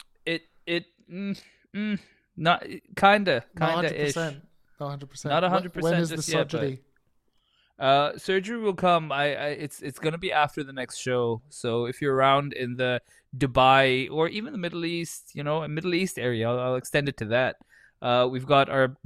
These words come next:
Speaker 1: big show coming up, Sacred Sands, this weekend
Speaker 2: Ooh,
Speaker 1: with,
Speaker 2: I like
Speaker 1: uh,
Speaker 2: that name.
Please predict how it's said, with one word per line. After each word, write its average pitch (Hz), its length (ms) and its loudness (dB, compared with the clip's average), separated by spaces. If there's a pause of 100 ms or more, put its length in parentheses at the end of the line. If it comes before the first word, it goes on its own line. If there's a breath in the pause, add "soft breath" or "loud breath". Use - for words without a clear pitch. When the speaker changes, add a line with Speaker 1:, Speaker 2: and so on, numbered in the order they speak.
Speaker 1:
big 156 200 2
show 160 220 2
coming 156 300 0
up, 139 200 -2
Sacred 156 520 -2
Sands, 147 720 0 (480 soft breath)
this 131 220 -4
weekend 151 560 0
Speaker 2:
Ooh, 202 100 0
Speaker 1:
with, 160 160 0
Speaker 2:
I 156 60 -2
like 185 160 -2
Speaker 1:
uh, - 80 -2
Speaker 2:
that 226 180 -2
name. 180 480 -4